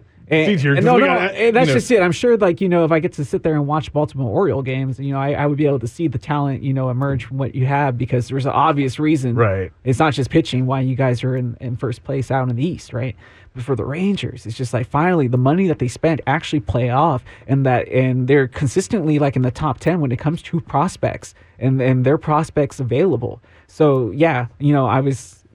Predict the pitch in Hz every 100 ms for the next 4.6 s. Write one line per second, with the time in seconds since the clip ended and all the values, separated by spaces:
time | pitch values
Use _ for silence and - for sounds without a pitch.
0 | - 143 143 - 160 170 156 139 151 147
1 | 160 151 131 131 143 - 147 143 151 127
2 | 127 - 135 - 139 143 160 165 151 143
3 | 135 131 98 98 139 147 156 139 143 135
4 | - 151 175 139 120 127